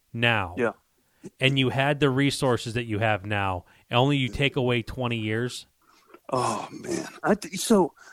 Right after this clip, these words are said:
Speaker 2: I, I know I told this story before, but I don't know how many years ago it was. I did a day trip from here, which is six hours one way to Saint Clair.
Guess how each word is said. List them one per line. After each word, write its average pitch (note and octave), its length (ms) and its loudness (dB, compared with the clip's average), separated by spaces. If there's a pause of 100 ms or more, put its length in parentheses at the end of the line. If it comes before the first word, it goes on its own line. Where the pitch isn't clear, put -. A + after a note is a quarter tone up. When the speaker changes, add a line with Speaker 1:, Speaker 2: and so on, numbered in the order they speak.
(360)
Speaker 2:
I, A3 200 6
I F3+ 80 6
know A#3 160 10
I G#3 60 4
told C#3 240 4
this A#2 120 -2
story G3 340 4
before, A#2 340 -4
but B2+ 160 2 (720)
I - 60 -14 (100)
don't C#3+ 140 -2
know C#3+ 100 0
how E3 80 -6
many G#2 120 -8
years D3+ 220 2
ago A2+ 160 -6
it G#2 60 -4
was. G#2 240 -6 (180)
I F#3+ 120 -2
did G3 160 4
a B2+ 40 0
day F3 380 4
trip - 400 -4
from A2+ 220 -12
here, A2+ 400 -4 (800)
which C#3 120 -10
is B2 80 -6
six - 340 0
hours E3+ 320 4
one C#3+ 320 2
way B2+ 280 2
to - 160 -8
Saint A2 340 -6
Clair. A2 360 0